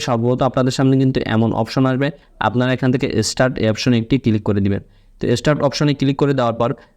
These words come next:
দেখতে পাচ্ছেন একটু লোড নিবে এবং এখান থেকে দেখতে পাচ্ছেন সাথে সাথে কিন্তু আপনারা একটা ক্রেডিট পেয়ে যাবেন এবং নিচে কিন্তু এই ধরনের একটি অপশন আসবে এবং এখান থেকে এই যে দেখতে পাচ্ছেন আপনারা এখান থেকে কতটা ব্লাম পেলেন এবং কতটা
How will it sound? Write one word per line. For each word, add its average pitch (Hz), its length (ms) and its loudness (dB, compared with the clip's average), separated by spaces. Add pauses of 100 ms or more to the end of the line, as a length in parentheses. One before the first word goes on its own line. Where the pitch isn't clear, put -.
(100)
দেখতে 123 220 -2
পাচ্ছেন 143 340 0
একটু 127 140 -4 (120)
লোড 139 160 4 (100)
নিবে 147 160 2 (340)
এবং 131 100 4 (120)
এখান 139 200 2
থেকে 143 180 2
দেখতে 135 180 -2
পাচ্ছেন 143 260 0
সাথে 131 200 0
সাথে 135 200 0
কিন্তু 135 200 2
আপনারা 135 240 2 (200)
একটা 123 200 -4 (100)
ক্রেডিট 127 280 0
পেয়ে 139 140 2
যাবেন 143 180 2
এবং 143 100 2 (100)
নিচে 135 180 0 (100)
কিন্তু 139 180 4 (160)
এই 127 120 2
ধরনের 147 320 2
একটি 143 140 -2 (100)
অপশন 139 320 -2
আসবে 143 200 0 (100)
এবং 131 120 2 (100)
এখান 151 220 2
থেকে 147 200 2
এই 127 80 -2
যে 131 120 2
দেখতে 123 200 -2
পাচ্ছেন 147 300 2
আপনারা 143 240 -2 (200)
এখান 143 200 2
থেকে 143 120 0 (120)
কতটা 131 260 2 (100)
ব্লাম 127 300 0
পেলেন 139 200 0 (160)
এবং 131 120 0 (180)
কতটা 131 240 2